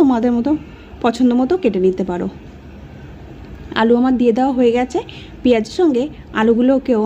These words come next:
আমি কিছুক্ষণ ভেজে নেব। এখানে আলু আমি কিছুক্ষণ ভেজে নিয়েছি। দেখো আলুগুলো কিন্তু আমার প্রায় সেদ্ধ হয়ে এসেছে। এবার আমি এই আলুর মধ্যে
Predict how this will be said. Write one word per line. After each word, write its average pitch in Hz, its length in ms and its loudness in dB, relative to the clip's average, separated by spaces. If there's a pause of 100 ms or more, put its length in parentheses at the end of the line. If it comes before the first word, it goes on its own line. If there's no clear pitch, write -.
আমি 247 140 2 (280)
কিছুক্ষণ 233 360 2 (100)
ভেজে 196 280 0
নেব। 190 120 -4 (1040)
এখানে 285 200 2 (140)
আলু 226 220 2
আমি 285 160 6
কিছুক্ষণ 277 300 0 (100)
ভেজে 233 280 4
নিয়েছি। 262 300 0 (480)
দেখো 220 240 0 (420)
আলুগুলো 233 380 4
কিন্তু 311 240 6 (400)
আমার 254 200 2
প্রায় 349 260 2
সেদ্ধ 214 200 2 (100)
হয়ে 196 200 4
এসেছে। 196 280 -2 (540)
এবার 233 160 2 (100)
আমি 294 160 4 (380)
এই 254 80 4 (180)
আলুর 247 260 2
মধ্যে 269 260 0